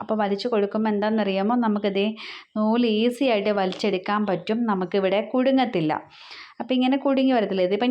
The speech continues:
ഞാൻ എപ്പോഴും എടുത്തിട്ട് കുറച്ച് കുടുങ്ങി ഇരിക്ക-, ഇരിക്കുന്നതാണ്. ഇപ്പം ഞാൻ എടുക്കുന്ന സമയത്ത് കുടുങ്ങുന്നില്ല, നല്ല സ്ട്രെയിറ്റ് ആയിട്ട് തന്നെ നൂലിങ്ങനെ നമുക്ക് വലിച്ചിങ്ങനെ എടുക്കാൻ പറ്റും കേട്ടോ. അപ്പം നിങ്ങൾ ചെയ്യുമ്പോൾ അങ്ങനെ ചെയ്തെടുക്കുക. അപ്പം നൂലിങ്ങനെ ചുരുങ്ങി കെട്ട് വീണ് അങ്ങനെ വരത്തില്ല. അപ്പോൾ ആരോ നോക്കിയിട്ട്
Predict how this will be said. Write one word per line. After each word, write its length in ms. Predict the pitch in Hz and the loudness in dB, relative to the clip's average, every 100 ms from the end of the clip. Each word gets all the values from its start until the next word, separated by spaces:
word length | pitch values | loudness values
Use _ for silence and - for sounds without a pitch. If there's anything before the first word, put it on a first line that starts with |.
| 247 | 2
ഞാൻ 140 | 240 269 254 | 2 0 0
എപ്പോഴും 240 | 247 247 247 | 0 2 2
എടുത്തിട്ട് 360 | 240 247 247 269 | 0 -2 -2 -2
കുറച്ച് 240 | 240 240 240 | -2 -2 0
കുടുങ്ങി 260 | 240 233 233 220 | 0 0 0 0
ഇരിക്ക-, 240 | 214 196 208 | -2 -2 -2
ഇരിക്കുന്നതാണ്. 440 | 208 214 196 233 | -2 -2 0 0
ഇപ്പം 160 | 247 254 254 | 0 0 2
ഞാൻ 100 | 247 240 | 2 2
എടുക്കുന്ന 300 | 226 226 254 262 | 0 0 0 0
സമയത്ത് 280 | 226 220 226 349 | 0 0 -2 0
കുടുങ്ങുന്നില്ല, 560 | 262 247 254 240 214 269 277 | 2 4 4 4 2 2 2
നല്ല 140 | 240 254 | 2 -2
സ്ട്രെയിറ്റ് 380 | 247 233 226 247 | -2 -2 0 0
ആയിട്ട് 160 | 226 220 | 2 2
തന്നെ 140 | 220 226 226 | 2 0 2
നൂലിങ്ങനെ 360 | 214 220 220 220 | 2 2 2 2
നമുക്ക് 200 | 214 226 | 0 0
വലിച്ചിങ്ങനെ 480 | 208 208 254 226 202 | 0 0 0 2 2
എടുക്കാൻ 280 | 190 190 190 185 | 0 -2 -2 0
പറ്റും 240 | 170 175 | -2 -2
കേട്ടോ. 160 | 175 208 - - - - - - | 0 -2 -4 -14 -18 -20 -12 -2
അപ്പം 160 | 269 269 | 0 2
നിങ്ങൾ 200 | 269 294 311 311 | 2 2 2 2
ചെയ്യുമ്പോൾ 420 | 269 294 277 247 311 - | 2 4 4 2 0 0
അങ്ങനെ 260 | 240 247 262 262 | 2 2 2 2
ചെയ്തെടുക്കുക. 500 | 233 220 202 202 240 233 | 2 2 0 0 -2 0
അപ്പം 160 | 233 233 | -2 -2
നൂലിങ്ങനെ 420 | 240 277 254 247 254 | 0 2 2 0 2
ചുരുങ്ങി 500 | 240 226 233 240 269 269 254 | 0 0 0 2 2 0 -4
കെട്ട് 300 | 226 226 254 | -4 -2 -2
വീണ് 280 | 240 226 226 240 233 | 0 0 0 0 -2
അങ്ങനെ 240 | 233 240 220 | 0 0 0
വരത്തില്ല. 380 | 180 175 175 180 - | 0 -2 -2 -2 -2
അപ്പോൾ 160 | 233 226 | 0 2
ആരോ 200 | 220 226 285 262 | 2 2 2 2
നോക്കിയിട്ട് 420 | 220 220 202 | 0 0 -2